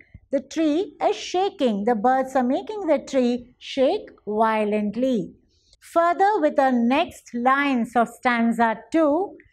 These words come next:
it is the engine for a family. She stalks at full, then flirts out to a branch end, showing a bared face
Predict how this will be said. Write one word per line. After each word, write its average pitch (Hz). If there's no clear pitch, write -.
it 415
is 494
the 349
engine 311
for 269
a 247
family. 262
She 381
stalks 453
at -
full, 285
then 262
flirts 381
out 294
to 294
a 277
branch 226
end, 262
showing 302
a 262
bared 262
face 247